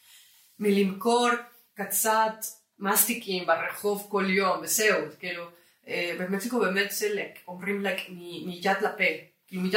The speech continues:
לפה, מיד לפה, you know, like, ככה כל יום. אז שפתאום, אם יום אחד אתה לא עב-, לא עבדת, אז מה, מה אתה תעשה, you know, like, וזה בא ביחד with, like, אה, with criminalism, and, like, כל מיני פעילויות של,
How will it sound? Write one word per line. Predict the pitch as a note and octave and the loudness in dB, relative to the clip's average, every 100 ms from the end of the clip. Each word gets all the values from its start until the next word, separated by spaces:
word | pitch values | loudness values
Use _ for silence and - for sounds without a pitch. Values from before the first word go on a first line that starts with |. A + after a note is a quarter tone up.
| A3 | 4
לפה, | G3+ F#3 F3 | 2 -2 -6
מיד | E3+ E3+ | -8 -12
לפה, | E3 E3+ | -10 -6
you | D3+ D3+ | -6 -6
know, | |
like, | F#3 F3+ D#3 - _ | -6 -6 -8 -12 _
ככה | G#3+ A3 A#3 | -2 0 0
כל | G#3 F#3+ | 2 0
יום. | F3+ F3 D#3 D3+ _ _ _ _ _ _ _ - | 0 -4 -6 -12 _ _ _ _ _ _ _ -2
אז | F#3 F#3 F3+ - - _ _ _ - | 4 4 4 -2 -6 _ _ _ 0
שפתאום, | G3+ F#3 B3+ C#4 C4 B3 G#3 F#3+ - _ _ _ _ _ _ _ _ | 0 2 2 4 4 4 0 -4 -8 _ _ _ _ _ _ _ _
אם | G#3+ G3 | -2 4
יום | A#3+ | 6
אחד | B3+ B3 - | 6 6 6
אתה | G3+ | 4
לא | G#3 A3+ | 2 4
עב-, | B3+ G3+ F#3+ F#3+ | 2 -2 -8 -6
לא | |
עבדת, | G3+ B3+ D#4 F#3+ | 2 4 2 -2
אז | F3+ - - _ _ _ _ - | -4 -6 -6 _ _ _ _ -8
מה, | F#3+ A3+ | -4 -2
מה | B3+ | -4
אתה | C4+ | -8
תעשה, | G3+ - C4 A3 F#3 | -10 -4 2 2 2
you | G3 | 0
know, | |
like, | A#3+ A3+ - - _ _ | 0 -2 -6 -14 _ _
וזה | F#3 F#3 | -2 0
בא | G3 B3 | 4 4
ביחד | E4 C4 - F#3 - | 6 2 0 -6 -10
with, | E3+ D#3 | -14 -14
like, | D#3+ D#3 - - | -14 -14 -16 -14
אה, | E3+ E3 D#3 | -12 -10 -12
with | E3+ | -12
criminalism, | - G3 F#3 E3 D3+ D3+ C#3+ | -6 -2 -2 -4 -6 -8 -10
and, | - D3 D3+ | -18 -18 -18
like, | - _ _ _ _ _ _ - - - | -18 _ _ _ _ _ _ -18 -18 -6
כל | F#3 | -4
מיני | F3 E3+ | -4 -8
פעילויות | E3 E3 D#3+ D#3 | -8 -8 -8 -4
של, | - E3 D3+ | -4 -4 -6